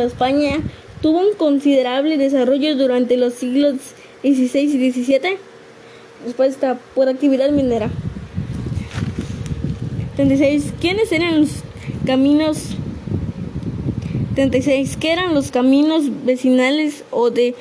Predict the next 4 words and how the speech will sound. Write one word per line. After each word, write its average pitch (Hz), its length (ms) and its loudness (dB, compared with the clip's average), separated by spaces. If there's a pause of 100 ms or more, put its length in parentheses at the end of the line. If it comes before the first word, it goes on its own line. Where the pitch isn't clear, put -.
(520)
herradura? 247 640 2 (880)
Eran 370 400 2
senderos, 277 760 2 (840)
ah, 247 240 0